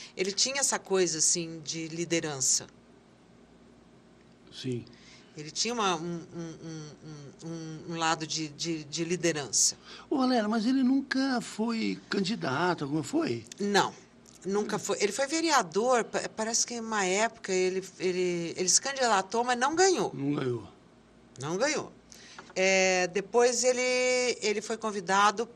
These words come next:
Speaker 1: pelo governo do Mário Pozubon.
Speaker 2: Eles eram muito amigos, né?
Speaker 1: Muito amigos. Eu tenho um respeito imenso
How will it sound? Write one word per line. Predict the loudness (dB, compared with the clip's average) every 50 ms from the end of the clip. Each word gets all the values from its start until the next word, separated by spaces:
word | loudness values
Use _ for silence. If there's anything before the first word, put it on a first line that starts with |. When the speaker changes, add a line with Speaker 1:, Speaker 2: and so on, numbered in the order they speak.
| -18 -20 -2 2
Speaker 1:
pelo | 4 4 4 2 0
governo | 0 0 -2 0 0 0 0 2 0 -2 -4
do | -4 -4 -2 0 0 2 2 2 2 0 0 2 0 0 0 2
Mário | 4 6 6 6 4
Pozubon. | 2 -2 -2 -2 -2 -4 -6 -6 -6 -6 -6 -8 -10 -12 -18 -20 -20 -20 -20 -20 -20 -20 -20 -20 -20 -20 -20 -20 -20 -20 -20 -20 -10 -8
Speaker 2:
Eles | -8 -4 -2
eram | -2 -2 -2
muito | -2 -2 -4 -4 -4 -6
amigos, | -6 -4 -4 -4 -4 -4 -6 -10 -12 -10
né? | -8 -6
Speaker 1:
Muito | -6 -6 -4 -2 0 0 2 2 2 0 0 -2 -6 -6 -6 -6
amigos. | -6 -6 -8 -12 -14 -16 -14 -14 -10 -10 -8 -8 -8 -10 -6 -2
Eu | 0 0 0
tenho | 0 0 2 2 2 2
um |
respeito | 0 -2 -2 -2 0 -2 -2 -2 -4 -10 -14 -12 -6 0
imenso | 2 2 2 4 4 6 6 6 6 6 4 2 2 2 0 0 -4 -6 -8 -10